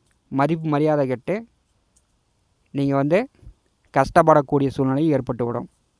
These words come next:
குரு பகவானுடைய நேர் ஏழாம் பார்வை விரயஸ்தானமான பன்னிரெண்டாம் வீட்டின் மேல் விழுகிறது. அயன சயன போகஸ்தானம் பலமாகிறது.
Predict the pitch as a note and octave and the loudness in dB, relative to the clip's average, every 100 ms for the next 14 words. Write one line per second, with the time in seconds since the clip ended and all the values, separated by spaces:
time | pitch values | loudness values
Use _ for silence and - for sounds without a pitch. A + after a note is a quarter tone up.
0 | _ _ _ _ _ _ _ _ D#3+ G#3 | _ _ _ _ _ _ _ _ 6 6
1 | A#3 A3 G#3+ G#3 G3+ F#3 A3 G#3 F#3+ G3 | 8 6 6 6 4 6 6 6 6 6
2 | F#3+ F3+ F3+ G3 G3+ - C3+ D#3 F#3+ F#3 | 6 4 6 4 0 -6 -2 2 2 2
3 | - F3 E3+ F3+ F#3 D#3+ F3+ F#3 F#3 F3 | 2 2 4 2 2 0 0 4 4 4
4 | D#3+ D3+ E3 F3 D3+ C#3 B2 - - - | 0 0 2 2 0 0 -4 -8 -16 -20
5 | - - - - - - - - _ _ | -20 -20 -20 -20 -20 -20 -20 -20 _ _
6 | _ _ C3 E3 F#3+ F#3+ F#3 E3+ E3+ F3 | _ _ 0 4 4 2 2 2 2 2
7 | F3 D3+ E3+ E3+ - D3+ D#3 D#3+ C#3+ C#3+ | 4 6 6 4 0 0 2 4 4 4
8 | C3+ B2+ B2+ | 2 0 -2